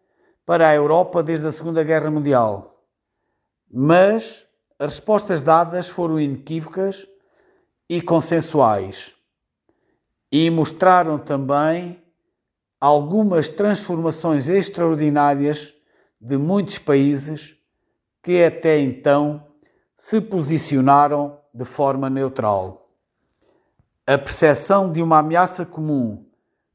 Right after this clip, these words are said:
e de um inimigo comum fez soar as campainhas e temos de estar conscientes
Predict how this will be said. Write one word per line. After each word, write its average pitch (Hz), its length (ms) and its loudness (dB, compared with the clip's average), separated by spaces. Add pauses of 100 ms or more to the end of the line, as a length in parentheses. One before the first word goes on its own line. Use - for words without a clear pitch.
(180)
e 147 140 -2
de 139 240 -2
um 180 160 2
inimigo 156 480 0
comum 143 640 -2 (720)
fez 160 300 0
soar 165 360 4
as 170 120 -6
campainhas 139 1040 -6 (960)
e 120 120 -4
temos 165 420 2
de - 120 -18
estar - 340 2
conscientes 135 880 -8